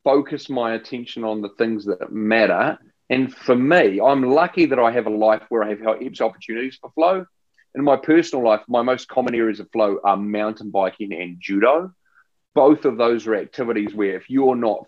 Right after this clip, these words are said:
fully focused and paying attention, you're gonna get some tangible feedback really quickly.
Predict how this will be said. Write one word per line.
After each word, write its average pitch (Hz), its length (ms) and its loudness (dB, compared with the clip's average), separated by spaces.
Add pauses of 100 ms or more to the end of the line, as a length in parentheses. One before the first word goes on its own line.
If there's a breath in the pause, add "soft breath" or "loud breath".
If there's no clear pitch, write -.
(120)
fully 104 220 0
focused 98 400 -6
and 95 80 -14
paying 95 240 -4
attention, 92 640 -8
you're 98 240 -2
gonna 101 260 4
get 92 180 -4
some - 160 -20
tangible 90 540 -6
feedback 87 560 0
really 87 300 2
quickly. 98 600 -2